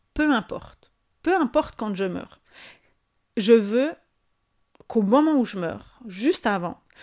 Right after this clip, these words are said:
je puisse, si j'image ça, hein, moi j'aime beaucoup travailler avec l'imagination, le visuel plutôt. J'ai vraiment ce visuel de, je me retourne sur,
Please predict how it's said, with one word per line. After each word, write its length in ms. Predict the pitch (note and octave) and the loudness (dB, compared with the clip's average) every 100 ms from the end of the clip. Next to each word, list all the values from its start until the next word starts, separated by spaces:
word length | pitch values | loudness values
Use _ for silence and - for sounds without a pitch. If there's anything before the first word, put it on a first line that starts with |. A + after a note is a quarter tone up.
| - | -16
je 160 | G3 G#3+ | 0 0
puisse, 420 | G#3 D4+ D#4+ - | 2 0 0 -6
si 300 | G#3+ - G3+ | -10 -6 -4
j'image 440 | F3+ A#3+ A#3 G3 | -2 0 0 -2
ça, 240 | - - G3+ | -4 -2 0
hein, 140 | G#3+ | -2
moi 140 | F#3+ F#3 | -4 -6
j'aime 240 | F#3 F3 | -6 -6
beaucoup 480 | F3 A3 C4+ C4 B3 | -6 -4 -2 -2 -2
travailler 340 | - G3+ G3 | -6 -2 0
avec 160 | G3 - | -2 -4
l'imagination, 720 | G3 G3+ F#3+ G3+ G3 - A3+ | -8 -6 -6 -6 -6 -4 0
le 80 | G3+ | 0
visuel 500 | E3 A3 G#3 G3 G3 | 0 -2 -2 -2 -4
plutôt. 420 | - E3+ - - _ _ - - - | -10 -14 -12 -14 _ _ -20 -20 -14
J'ai 100 | - | -4
vraiment 240 | G#3 B3+ D#4+ | -2 2 4
ce 100 | - | 4
visuel 520 | G3+ C4 A3+ B3 C4 | 2 0 4 4 4
de, 180 | A3 C4+ - | 0 -2 -4
je 120 | A3+ | -4
me 80 | G3+ | -4
retourne 440 | - - E4+ D#4+ | -6 -6 0 0
sur, 440 | - - B3+ - | -2 -4 -4 -4